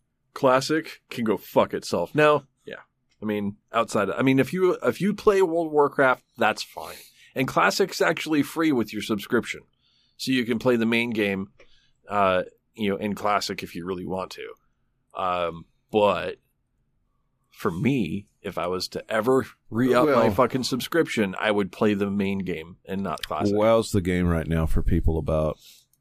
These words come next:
Speaker 2: a few years older than us that play casually and don't wanna play anything else at this point.
Speaker 1: Yeah. I mean,
Speaker 2: The people that,
Speaker 1: objectively,
Speaker 2: the
Speaker 1: having played both of these games,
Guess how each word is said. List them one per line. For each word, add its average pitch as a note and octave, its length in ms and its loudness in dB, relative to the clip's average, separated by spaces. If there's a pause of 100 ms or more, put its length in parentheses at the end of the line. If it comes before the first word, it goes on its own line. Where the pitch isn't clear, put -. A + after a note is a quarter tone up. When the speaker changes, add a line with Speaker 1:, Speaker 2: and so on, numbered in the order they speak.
(160)
Speaker 2:
a F2+ 80 2
few G2+ 240 2
years F#2+ 220 2
older F2+ 260 2
than D2+ 240 0
us E2+ 340 0
that - 180 -2
play D#2+ 200 0
casually - 720 -2 (460)
and D2+ 180 -2
don't D2+ 200 -2
wanna - 140 -4
play - 200 -2
anything - 360 -4
else - 300 -4
at - 80 -4
this - 160 -4
point. - 260 -2 (140)
Speaker 1:
Yeah. - 240 -8 (160)
I C#3+ 40 -6
mean, C#3+ 260 2 (880)
Speaker 2:
The - 120 6
people D3+ 240 8
that, D#3+ 60 8
Speaker 1:
objectively, E3 280 8
Speaker 2:
the E3+ 60 8
Speaker 1:
having C#3+ 260 2
played C#3+ 380 2
both A#2+ 320 2
of B2 140 -4
these C#3 220 -4
games, D3+ 520 -6